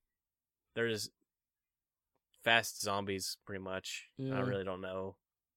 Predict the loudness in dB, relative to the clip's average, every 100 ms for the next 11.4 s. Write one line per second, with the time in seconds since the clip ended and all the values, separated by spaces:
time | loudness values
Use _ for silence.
0 | _ -6 -4 -2 0 0 -2 -2 -4 -4
1 | -2 -2 -4 -4 -2 -4 -4 -2 -4 -6
2 | _ _ _ _ _ _ _ _ _ _
3 | _ _ _ -4 0 0 2 0 -2 -10
4 | _ _ -6 2 2 2 -4 -6 -6 -6
5 | -8 -12 _ _ 2 2 2 2 2 2
6 | -2 -2 -2 0 -2 -2 -4 -2 -4 -2
7 | 0 0 0 -2 -2 -4 -4 -4 -4 -6
8 | -10 _ _ _ _ _ _ _ _ _
9 | _ _ _ _ _ -2 0 2 4 2
10 | 2 0 2 2 0 -2 -2 0 2 4
11 | 4 4 2